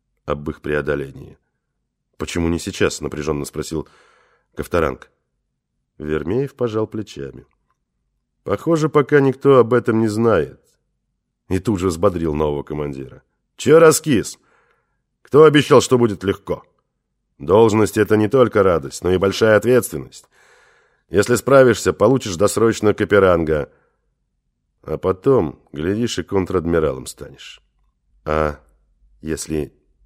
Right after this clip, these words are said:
не справлюсь?» Веремеев тяжело вздохнул. «Тогда никем не станешь. Тогда мы с тобой уйдем на пенсию.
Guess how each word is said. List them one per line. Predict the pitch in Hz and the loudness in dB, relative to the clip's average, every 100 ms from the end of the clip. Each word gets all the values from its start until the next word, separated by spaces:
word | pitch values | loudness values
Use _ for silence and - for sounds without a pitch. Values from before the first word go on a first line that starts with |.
| _ _ | _ _
не | 87 | -10
справлюсь?» | - 80 76 92 - _ _ _ _ _ _ _ _ _ _ _ _ _ | -4 -4 -2 -6 -12 _ _ _ _ _ _ _ _ _ _ _ _ _
Веремеев | - 69 69 73 71 | -12 -10 -6 -6 -6
тяжело | - 71 71 | -10 -12 -10
вздохнул. | 69 67 67 69 65 _ _ _ _ _ _ _ _ - | -10 -12 -14 -18 -20 _ _ _ _ _ _ _ _ -10
«Тогда | 73 69 73 | -10 -8 -8
никем | 73 73 73 - 73 69 | -6 -6 -8 -8 -8 -8
не | 71 | -10
станешь. | - - 76 71 67 - - _ _ _ _ _ _ _ _ | -12 -14 -18 -18 -20 -20 -20 _ _ _ _ _ _ _ _
Тогда | 73 71 76 | -8 -4 -4
мы | 73 | -4
с | - | -6
тобой | 76 71 73 | -8 -4 -4
уйдем | 73 76 71 | -2 -4 -2
на | 78 | -4
пенсию. | - 76 67 - - 50 | -4 -8 -8 -14 -18 -20